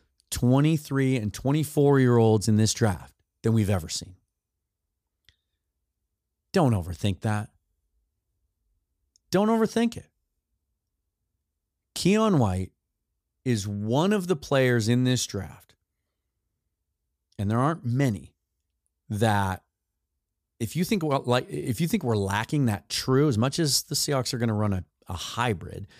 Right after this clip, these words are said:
some even numbered fronts, some odd numbered fronts, it's not a true three four. Let's get away from that a little bit. But if you think they lack that true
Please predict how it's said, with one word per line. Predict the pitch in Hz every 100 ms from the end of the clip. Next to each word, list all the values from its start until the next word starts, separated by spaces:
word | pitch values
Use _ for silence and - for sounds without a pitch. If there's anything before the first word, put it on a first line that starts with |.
| - -
some | 110 113
even | 117 110
numbered | 107 107 101
fronts, | - 101 -
some | 104 101
odd | 95 92
numbered | 92 87
fronts, | - 95 87 -
it's | -
not | - 156 156 147
a |
true | 113 - 123 113
three | - 110 107
four. | - 95 98
Let's | 98 -
get | 120
away | 104 104
from | 95 95
that | 92
a |
little | 90
bit. | 90 - -
But | 156 - - - -
if | 107
you | 110 143 190
think | - 180 -
they | 143 139
lack | 101 117 127 -
that | 104 85 -
true | - - 123 143 147 160 165